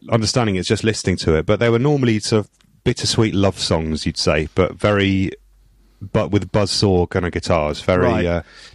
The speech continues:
Speaker 1: spiky pop songs.
Speaker 2: Jangly kind of pop songs. Do you think that the, the Buzzcocks influenced British music a lot? I mean,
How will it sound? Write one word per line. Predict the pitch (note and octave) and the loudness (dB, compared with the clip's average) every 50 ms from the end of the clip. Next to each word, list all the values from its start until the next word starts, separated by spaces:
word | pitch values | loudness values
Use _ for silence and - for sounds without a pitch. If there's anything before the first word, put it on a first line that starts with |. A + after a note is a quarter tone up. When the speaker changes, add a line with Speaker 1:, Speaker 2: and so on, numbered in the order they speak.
| _ | _
Speaker 1:
spiky | - - - - C3+ B2 B2+ A#2+ - - A#2+ A2+ A2 G#2+ G2+ G2 - - _ _ | -6 -4 -2 0 0 0 0 0 0 0 0 2 2 2 0 0 -2 -6 _ _
pop | - - A2+ - - | -2 0 0 0 0
songs. | - - F#2+ E2 D#2 D2+ D2 - - | 0 0 0 0 0 -2 -6 -8 -4
Speaker 2:
Jangly | - - E3 D#3 D#3 D3+ C3+ C#3 C#3 C3+ B2 | -2 0 0 2 2 2 2 2 2 0 0
kind | - B2+ C3 B2+ A#2+ | 0 0 0 2 0
of | A2 - - | -2 -4 -6
pop | - A#2 A#2+ A#2+ - | -4 -4 -4 -2 -2
songs. | - - B2 G#2+ G#2+ G2+ - | -2 -2 0 0 0 -2 -2
Do | - G3+ | 0 0
you | G#3+ | -2
think | G#3 G#3+ A3+ A3 G3+ D3+ | 0 0 -2 -2 0 0
that | F3+ F#3 | -2 0
the, | E3 F3 E3 E3+ | 2 0 0 0
the | - D#3+ C#3+ | 0 -4 -2
Buzzcocks | C3 E3 D#3+ D#3 - - E3+ D3+ - - - | 0 -2 -2 -2 -2 -2 -4 -2 -2 -2 -2
influenced | D#3 D3+ C#3+ - D#3 D3 C#3 C3 - - - _ _ _ | -2 -2 0 0 0 0 0 -2 -4 -8 -12 _ _ _
British | - D3 - - C3+ - | -4 -2 -2 -2 -2 -2
music | C#3 C3+ C#3 C#3 - D3+ D3 - - - - _ _ _ _ _ _ _ _ _ _ _ _ _ | 0 0 0 0 0 -2 -4 -6 -10 -20 -20 _ _ _ _ _ _ _ _ _ _ _ _ _
a | - C3 | -2 0
lot? | C#3 D#3 - - - _ _ - | 0 0 -2 -4 -10 _ _ -4
I | C3+ | 0
mean, | C3+ C3+ C3 B2+ B2+ A#2+ | 2 2 2 0 0 -4